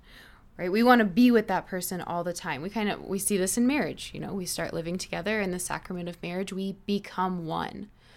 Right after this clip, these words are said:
Well, God loved us so deeply that not only did he send us his son, the scripture passage where it says,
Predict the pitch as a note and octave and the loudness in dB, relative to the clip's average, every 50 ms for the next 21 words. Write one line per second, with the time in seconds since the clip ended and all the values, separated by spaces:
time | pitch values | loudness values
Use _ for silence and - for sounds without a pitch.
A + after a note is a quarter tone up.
0 | - - - - - - - - - - G#3+ G#3+ G#3 G#3 - - _ _ - F#3 | -20 -20 -20 -20 -20 -20 -20 -18 -6 -2 2 2 2 0 -2 -10 _ _ -14 -10
1 | - G#3 B3+ D4+ D#4 B3+ B3+ B3+ C#4+ C4+ C4 C4+ B3+ C4 - A3+ A3 A3+ G3 G#3 | -6 -2 0 0 0 2 2 0 0 2 2 2 2 2 0 0 -2 0 -2 -2
2 | G#3+ G#3 - G3 F#3 F3+ E3+ - F#3+ F#3+ G#3+ C4+ C#4+ D4 D4 C#4+ C#4 C4 A3+ A#3 | -4 -2 -4 -4 -4 -4 -4 -2 0 0 0 2 0 0 0 2 2 2 2 2
3 | A3+ G#3+ A3 G#3+ G#3+ G#3 - - - G3 G#3 A#3+ B3 B3 - - - G3 G#3 G#3 | 0 0 0 -2 -2 -2 -4 -4 -2 0 2 2 2 2 0 -2 -2 -2 -2 -2
4 | - - - F#3+ F#3+ F#3 - - F#3+ E3+ - - F#3+ G3+ - - G#3 G3+ - G#3 | -6 -6 -6 -6 -4 -4 -2 -2 -2 -2 -2 -2 -4 -4 -2 -4 -4 -2 -4 -6
5 | G#3 - F#3 F#3 - - F#3 F3+ F#3 F3+ E3+ E3 - - G3 F#3+ F#3 F#3 - | -2 -2 -2 -2 -2 -8 -8 -4 -4 -4 -2 -4 -2 -2 -2 -2 -2 -4 -10